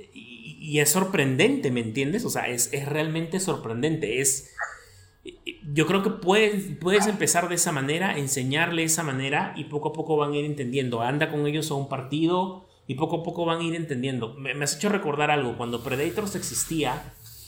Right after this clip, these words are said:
yo tuve la oportunidad de charlar con, eh, quien en ese momento era el dueño de Predators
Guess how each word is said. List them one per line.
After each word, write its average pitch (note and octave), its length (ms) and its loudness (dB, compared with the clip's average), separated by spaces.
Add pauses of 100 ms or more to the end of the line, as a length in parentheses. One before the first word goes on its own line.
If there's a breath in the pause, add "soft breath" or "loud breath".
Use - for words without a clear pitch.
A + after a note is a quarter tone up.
(360 loud breath)
yo C#3 140 -2
tuve F3 140 0
la F3+ 80 2
oportunidad C#3 480 -2
de D3 100 0
charlar C3+ 680 -2
con, D3+ 440 2
eh, C#3 440 -10
quien C3 160 -2
en C3 40 0
ese D3 160 0
momento C#3+ 300 0
era C3+ 80 -2
el C3 60 -2
dueño C3+ 200 -2
de C3 100 -6
Predators B2 720 -2